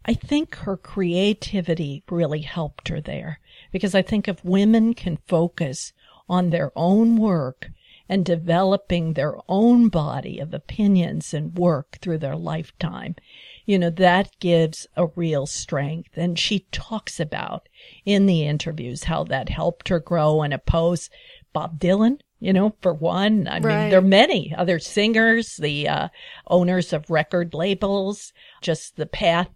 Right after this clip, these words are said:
Speaker 1: that she wove that was really very different and unique, but it was her own.
Speaker 2: It
Speaker 1: You know,
Speaker 2: was
Speaker 1: she
Speaker 2: her own.
Speaker 1: claimed her own. And that's why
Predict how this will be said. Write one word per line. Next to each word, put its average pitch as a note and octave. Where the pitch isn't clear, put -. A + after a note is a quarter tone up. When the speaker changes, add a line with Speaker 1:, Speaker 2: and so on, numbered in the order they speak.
Speaker 1:
that -
she -
wove D#3+
that D3
was F#3+
really D#4+
very F3+
different -
and F3
unique, E3
but G#3+
it C4
was G#3+
her G3
own. G3
Speaker 2:
It B3
Speaker 1:
You F#3+
know, E3+
Speaker 2:
was D#3+
Speaker 1:
she F4
Speaker 2:
her -
own. F#3
Speaker 1:
claimed G#3
her -
own. E3
And D#3+
that's G3
why A#1